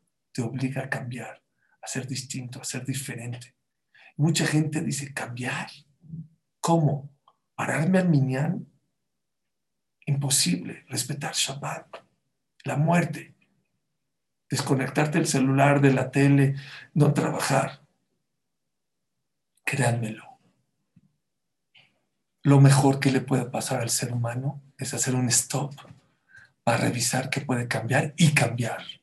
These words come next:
¿Cuánta gente que estaba obesa,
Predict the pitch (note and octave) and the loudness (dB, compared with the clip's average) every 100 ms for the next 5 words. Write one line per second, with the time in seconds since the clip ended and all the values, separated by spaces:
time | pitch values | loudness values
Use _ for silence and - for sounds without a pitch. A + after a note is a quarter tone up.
0 | _ _ _ _ _ - _ _ _ _ | _ _ _ _ _ -20 _ _ _ _
1 | - - E3 E3+ D3+ - D#3 D3+ F3+ - | -20 0 4 6 4 4 2 2 0 -2
2 | - _ _ _ _ _ _ _ _ _ | -12 _ _ _ _ _ _ _ _ _
3 | _ _ _ _ _ _ - C3+ C#3+ C3+ | _ _ _ _ _ _ -8 -2 2 4
4 | C#3+ C3+ C3+ - - | 6 6 4 0 -4